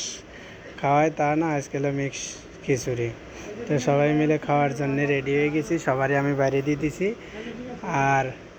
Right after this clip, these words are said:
তো আপনারা কী রকম আছেন অবশ্যই জানাবেন, কাতারের বর্তমান যে অবস্থা। আর এদিকে শিমুল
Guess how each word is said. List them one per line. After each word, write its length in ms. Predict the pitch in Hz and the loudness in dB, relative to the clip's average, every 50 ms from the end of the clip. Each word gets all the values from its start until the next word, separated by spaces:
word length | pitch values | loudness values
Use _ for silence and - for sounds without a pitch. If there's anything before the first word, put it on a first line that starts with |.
| - - - - - - - - - - - | -20 -20 -18 -18 -18 -18 -18 -18 -14 -6 -2
তো 80 | 147 | 0
আপনারা 420 | 143 143 143 156 151 147 147 156 156 | 0 0 2 2 2 2 2 2 2
কী 320 | 151 - 165 156 156 151 | 0 2 2 4 4 4
রকম 380 | 147 156 147 139 143 151 147 143 | 4 2 0 0 -2 -2 -2 -2
আছেন 280 | 139 - - 156 151 | -2 -2 -2 0 0
অবশ্যই 420 | 143 139 139 139 131 - - 147 143 | 0 0 0 -2 -2 -2 -2 0 0
জানাবেন, 400 | 147 143 143 139 139 147 147 156 | 0 0 0 0 0 0 -2 0
কাতারের 480 | 147 143 135 131 - 135 135 131 131 | 0 0 0 0 0 -2 -2 -2 -2
বর্তমান 480 | 131 131 131 127 - 135 131 135 131 131 | -2 -4 -4 -4 -4 -6 -4 -4 -4 -4
যে 160 | 127 135 127 | -2 -2 -2
অবস্থা। 460 | 127 127 131 135 131 - - - 151 | 0 -2 -2 -4 -6 -4 -2 0 0
আর 80 | 143 135 | 2 2
এদিকে 380 | 135 131 127 131 131 143 143 | 0 0 -2 -2 0 0 -2
শিমুল 400 | 131 - 143 131 131 131 135 135 | -2 -2 -2 -4 -2 -2 -4 -4